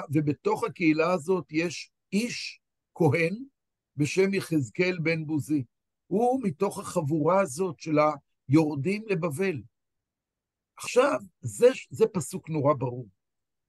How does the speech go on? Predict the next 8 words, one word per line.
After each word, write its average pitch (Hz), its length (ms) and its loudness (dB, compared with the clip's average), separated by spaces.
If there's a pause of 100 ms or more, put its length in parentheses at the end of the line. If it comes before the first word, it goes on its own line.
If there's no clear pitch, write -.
אנחנו 151 220 -2
מדברים 165 400 0
על 233 80 0
נביא 170 480 -2 (220)
בבבל, 156 840 0 (520)
וזה 175 140 -2
שונה 185 420 -2 (180)
מכל 185 520 2